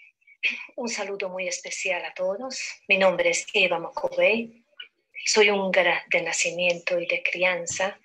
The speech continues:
y colombiana también de adopción.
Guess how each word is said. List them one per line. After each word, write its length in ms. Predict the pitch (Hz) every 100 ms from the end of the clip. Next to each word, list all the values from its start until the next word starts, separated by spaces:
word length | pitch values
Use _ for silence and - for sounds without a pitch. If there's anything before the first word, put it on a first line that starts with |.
| - - - -
y 120 | 240
colombiana 760 | - 185 175 170 175 165 165 175
también 520 | 175 151 - 160 165
de 100 | 160
adopción. 760 | - - - - 175 208 240